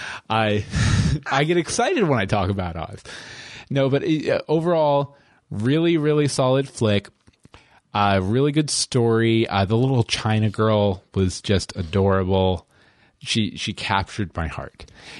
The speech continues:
It was great. And Michelle, uh, what's her name? Michelle Williams did really good as Glinda the Good Witch, and, uh, James Franco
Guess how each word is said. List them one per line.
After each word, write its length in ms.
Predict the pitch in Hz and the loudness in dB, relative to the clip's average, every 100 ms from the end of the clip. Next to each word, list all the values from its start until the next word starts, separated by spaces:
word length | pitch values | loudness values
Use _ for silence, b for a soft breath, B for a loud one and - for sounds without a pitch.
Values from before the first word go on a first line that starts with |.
| - | -4
It 80 | 120 | -2
was 120 | 107 | 0
great. 200 | 117 104 | 2 2
And 80 | 117 | 2
Michelle, 480 | 117 139 135 127 117 | 2 2 2 2 2
uh, 340 | 101 98 90 92 | 2 2 0 -2
what's 220 | 110 104 | -4 -2
her 60 | 107 | 0
name? 160 | 98 | 0
Michelle 280 | 98 - 113 | 0 0 2
Williams 380 | 110 110 107 101 | 2 2 2 0
did 120 | 98 | 0
really 240 | 98 101 98 | 2 2 2
good 100 | 98 | 0
as 100 | - | 0
Glinda 320 | 107 101 98 | 0 2 0
the 80 | 82 | 0
Good 200 | 95 92 | -4 0
Witch, 440 | 101 92 - - - | 0 0 -4 -4 -4
and, 440 | 104 95 90 87 | -4 -2 -2 0
uh, 100 | 92 | 0
James 260 | 95 139 139 | 0 -2 0
Franco 460 | 156 147 160 147 | 0 0 0 -2